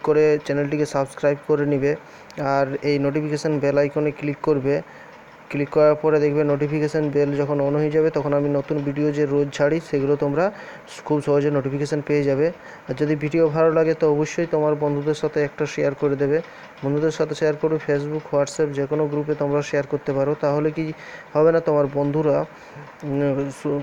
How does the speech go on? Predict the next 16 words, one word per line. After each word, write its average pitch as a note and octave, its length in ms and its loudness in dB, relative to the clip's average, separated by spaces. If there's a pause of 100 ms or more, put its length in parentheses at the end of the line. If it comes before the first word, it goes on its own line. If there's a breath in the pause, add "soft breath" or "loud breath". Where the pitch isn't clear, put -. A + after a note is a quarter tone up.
খুব D3+ 180 -2
সহজে D3+ 380 2
জানতে D3+ 280 2
পারবে D3+ 260 2
আমার D3 200 2
চ্যানেলের D3 380 2
ব্যাপারে। D3 400 4
এখানে D3 360 0
যে D3 100 2
সামনে D3 360 0
যে D3 120 0
পরীক্ষাগুলো D3 540 0
আছে, C#3+ 380 2
এসআই D3 300 0
of C#3+ 180 0
এক্সাইজ, C#3 520 -2